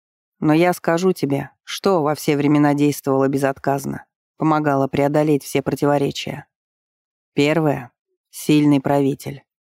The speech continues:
способный учесть интересы всех, но и в разумных рамках ограничить притязания других.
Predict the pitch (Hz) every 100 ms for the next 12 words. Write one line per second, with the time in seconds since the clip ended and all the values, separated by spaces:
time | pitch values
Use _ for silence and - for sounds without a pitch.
0 | _ - - 143 - 156 147 143 139 160
1 | 143 - 139 131 143 135 135 - - 127
2 | - _ _ _ _ _ - 160 190 185
3 | 165 156 165 175 156 160 156 160 156 147
4 | 143 139 135 147 - 143 - 135 139 135
5 | 135 147 151 127 131 135 139 -